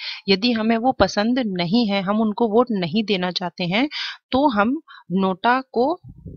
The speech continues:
कर सकते हैं या नोटा का यूज़ कर सकते हैं, क्योंकि हम लोग वोट देने जाते हैं, जब हम देखते हैं वहाँ पर एक अलग से कॉलम जो है वो नोटा का भी होता है। तो याद रखना है कि यह प्रक्रिया दो सौ, दो हज़ार तेरह ईस्वी से ही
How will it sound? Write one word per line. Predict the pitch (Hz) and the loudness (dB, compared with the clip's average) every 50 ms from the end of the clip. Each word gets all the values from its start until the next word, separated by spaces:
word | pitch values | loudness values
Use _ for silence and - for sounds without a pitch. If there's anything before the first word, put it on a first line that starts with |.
| - - - | -8 0 2
कर | 208 185 | 2 2
सकते | - - 175 165 _ - 170 | 2 -2 -6 -6 _ -6 -4
हैं | 165 165 170 170 | -4 -2 -2 -2
या | 180 196 | -2 -2
नोटा | 202 202 196 190 180 - 220 226 | -2 0 -2 -2 0 0 -2 -2
का | - - | 0 -2
यूज़ | 220 208 202 226 247 240 - 302 - - | -2 -2 -2 -4 -4 -4 -6 -6 -2 -2
कर | 190 | -2
सकते | 165 - - 170 _ - 175 | -2 -2 -6 -8 _ -6 -4
हैं, | 170 170 175 175 | -4 -2 -4 -4
क्योंकि | 170 - 196 180 - 214 | -4 -6 -6 -4 -2 -2
हम | 202 208 214 | -2 0 0
लोग | 226 240 214 202 | -2 -2 -2 -2
वोट | 185 190 208 208 190 | 0 0 0 2 2
देने | 226 220 226 233 | 0 0 0 0
जाते | 220 226 220 226 _ - 226 | -2 -4 -6 -8 _ -6 -4
हैं, | 214 254 269 | -2 -2 0
जब | 233 233 214 180 | 0 0 0 0
हम | 196 196 190 | -2 -4 -2
देखते | 175 185 180 _ - 240 | -2 -2 -4 _ -4 -4
हैं | 220 220 262 | -2 -2 -2
वहाँ | 254 220 190 180 175 | -2 -2 0 0 -2
पर | 175 - - 190 - | -2 -2 -4 -4 -2
एक | - 185 196 202 - - 302 | 0 0 -2 -2 -2 -6 -6
अलग | - - 196 180 180 185 - | -2 -2 0 0 -2 -2 -4
से | - 233 | -6 -6
कॉलम | 226 - - 175 170 165 190 214 220 | -4 2 2 2 4 2 0 -2 -2
जो | 226 220 | 0 2
है | 208 196 | 2 2
वो | 190 214 226 | 2 2 0
नोटा | 208 190 175 170 - - 185 185 | 0 0 -2 -2 -2 -4 -4 -4
का | - 190 185 | -2 -4 -4
भी | 180 185 269 370 - - - - - - - - - | -2 -2 -4 -4 -4 -6 -14 -14 -14 -12 -4 2 2
होता | 185 180 - 175 160 | 2 2 2 -2 -2
है। | 151 156 160 - - - - - - | -2 -4 -8 -8 -10 -20 -18 -8 -2
तो | - 220 | 0 0
याद | 214 185 175 180 180 196 220 | 0 2 4 4 4 4 2
रखना | 233 226 - 240 240 | -2 -2 0 0 0
है | 233 240 254 269 269 | 0 0 0 -2 -2
कि | - - 277 | -2 -2 -2
यह | 262 214 196 208 214 254 | -2 0 0 0 0 0
प्रक्रिया | - - 247 226 - 220 233 247 262 | 0 0 -2 -2 0 -2 0 0 0
दो | 220 185 196 185 | 0 0 0 0
सौ, | 190 - - - 247 - | 2 0 0 0 0 -2
दो | 214 190 - 247 247 | -2 2 2 4 4
हज़ार | 240 214 160 202 202 226 240 | 4 4 2 2 2 2 0
तेरह | - - - 202 196 190 226 247 - | 0 2 2 4 4 4 2 0 0
ईस्वी | 214 202 - - 202 202 190 | -2 -6 -6 -6 -6 -6 -4
से | - 208 196 | -2 0 0
ही | 196 233 294 | 0 2 0